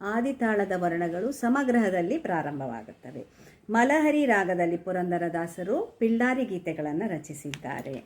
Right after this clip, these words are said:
ಇದಿಷ್ಟು ಬಿಟ್ಟ ಸ್ಥಳದ ಪ್ರಶ್ನೆಗಳು. ಕ್ರಮವಾಗಿ ಜೋಡಿಸಿ. ಒಂದನೇದು ಸರಳೆ, ಗೀತೆ, ಜತಿಸ್ವರ, ವರ್ಣ, ಕೃತಿ. ಎರಡನೇದು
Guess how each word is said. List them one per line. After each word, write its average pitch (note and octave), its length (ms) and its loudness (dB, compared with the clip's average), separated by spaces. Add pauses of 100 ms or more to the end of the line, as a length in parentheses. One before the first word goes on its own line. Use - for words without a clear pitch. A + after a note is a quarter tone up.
(340)
ಇದಿಷ್ಟು F3+ 320 -6
ಬಿಟ್ಟ A#3+ 280 0
ಸ್ಥಳದ F3+ 440 -2
ಪ್ರಶ್ನೆಗಳು. D#3+ 720 -6 (260)
ಕ್ರಮವಾಗಿ B3+ 600 4
ಜೋಡಿಸಿ. F#3 760 0 (240)
ಒಂದನೇದು F#3 760 2 (500)
ಸರಳೆ, A3+ 540 6 (560)
ಗೀತೆ, A3 720 -2 (360)
ಜತಿಸ್ವರ, G3 640 0 (400)
ವರ್ಣ, F3+ 380 0 (440)
ಕೃತಿ. G3+ 460 -4 (380)
ಎರಡನೇದು D#3+ 800 -4